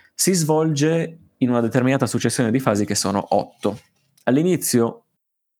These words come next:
si sceglie, dopo aver rivelato il mostro sul, sul campo, tutti i suoi effetti, eccetera, eccetera, ognuno dei giocatori sceglie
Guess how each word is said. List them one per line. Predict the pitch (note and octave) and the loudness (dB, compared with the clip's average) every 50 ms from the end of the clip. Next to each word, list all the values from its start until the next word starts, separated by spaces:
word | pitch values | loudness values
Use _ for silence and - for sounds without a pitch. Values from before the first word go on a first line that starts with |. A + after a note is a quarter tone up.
| _ _ | _ _
si | - - - - C#3 | -8 -4 -2 0 0
sceglie, | C3+ C3+ - - C#3 A#2+ A2+ A#2+ B2+ C3+ - | 0 -2 -2 -2 0 0 2 2 0 0 0
dopo | - C3 B2+ B2+ B2+ | 2 0 2 2 2
aver | A2+ A2+ A#2 A2+ A2+ | 2 4 4 4 4
rivelato | A2 A2 A2+ G#2+ A2 G#2+ A2 A2 A2 A2 - G#2+ | 2 2 2 2 2 4 4 4 2 2 0 0
il | G2+ G2+ G2+ G#2 | 0 2 0 2
mostro | G#2 G#2+ G#2 G#2 G#2 - - A2 G#2 | 2 2 2 2 0 -2 -4 -4 -4
sul, | G2+ - G#2+ G#2+ G#2 G2+ G2+ F#2+ G2 | -4 -2 -2 0 0 0 -2 -2 -4
sul | - G#2+ G#2 | -6 -6 -4
campo, | - - G#2+ G#2 G#2+ G#2+ G#2+ G2+ G2 | -2 0 0 0 0 -2 -4 -4 -6
tutti | G2+ - G2+ - | -8 -8 -8 -10
i | G#2 | -8
suoi | - G#2+ A2 | -6 -4 -4
effetti, | G#2+ G#2+ - G2+ G2+ G2+ - - | -4 -4 -2 -4 -4 -4 -4 -8
eccetera, | A2+ - B2 - F3+ | -8 -6 -4 -4 -4
eccetera, | F3+ - - A#2 - C3+ C#3 C#3 - - - - - - - _ _ _ | -4 -4 -8 -8 -6 -6 -6 -8 -10 -20 -20 -20 -20 -20 -20 _ _ _
ognuno | - F3+ G#3 G#3+ G3 E3 | -2 0 2 2 0 2
dei | D3 D3 | 2 0
giocatori | C#3 E3 E3+ G#3 F3+ D3+ B2+ B2+ C3 C3+ - | 0 0 0 0 0 2 2 2 2 0 -2
sceglie | - - - C3+ A2+ G#2+ A2 G#2+ A2 A2+ A2+ A2+ - - | -4 -4 -2 0 0 0 0 0 0 0 0 -2 -4 -10